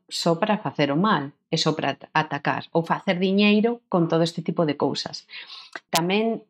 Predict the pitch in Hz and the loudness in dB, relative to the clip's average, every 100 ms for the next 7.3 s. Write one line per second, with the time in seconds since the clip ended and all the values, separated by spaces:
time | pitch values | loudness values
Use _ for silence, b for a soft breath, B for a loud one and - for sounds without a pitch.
0 | _ 165 196 202 202 185 202 - 240 226 | _ 0 2 4 2 2 0 2 0 2
1 | 185 170 202 208 214 - 185 196 196 185 | 0 2 0 -2 -2 0 2 2 2 0
2 | 170 185 185 185 180 180 - 190 196 180 | 2 4 4 4 2 2 0 0 0 -4
3 | 190 180 180 196 190 190 185 185 208 190 | -4 -2 -2 2 2 2 2 2 2 2
4 | 185 185 185 190 180 190 202 226 226 240 | 2 2 2 0 0 0 2 0 0 -2
5 | 165 170 175 208 - 214 - 233 233 240 | -2 -2 0 -2 -4 -4 0 0 0 2
6 | 214 208 247 247 233 185 175 - 190 165 | 4 4 4 4 4 2 0 -2 -2 -2
7 | - 139 - | -6 -12 -12